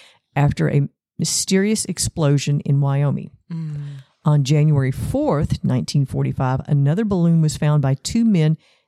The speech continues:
Speaker 1: near Medford, Oregon, where they had heard a blast. So when they investigated, this is what they found.
Speaker 2: Gosh.
Speaker 1: The most tragic incident occurred May fifth.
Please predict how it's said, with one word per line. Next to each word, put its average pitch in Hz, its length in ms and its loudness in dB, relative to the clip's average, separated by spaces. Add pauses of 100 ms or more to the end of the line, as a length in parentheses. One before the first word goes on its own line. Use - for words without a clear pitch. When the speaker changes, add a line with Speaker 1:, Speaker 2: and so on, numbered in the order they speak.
Speaker 1:
near 147 240 2
Medford, 135 460 0
Oregon, 156 500 0
where 147 260 2
they 139 160 2
had 151 180 2
heard 127 280 0
a - 20 -2
blast. - 540 -12 (440)
So 135 60 -4
when 127 80 0
they 139 100 4
investigated, 147 520 0
this 135 140 -6
is 151 80 -8
what - 140 -8
they - 80 -10
found. - 360 -12
Speaker 2:
Gosh. - 840 -14
Speaker 1:
The 151 80 4
most 147 380 2 (120)
tragic 233 680 2
incident - 480 -6
occurred 139 480 0
May 131 360 2
fifth. - 640 -6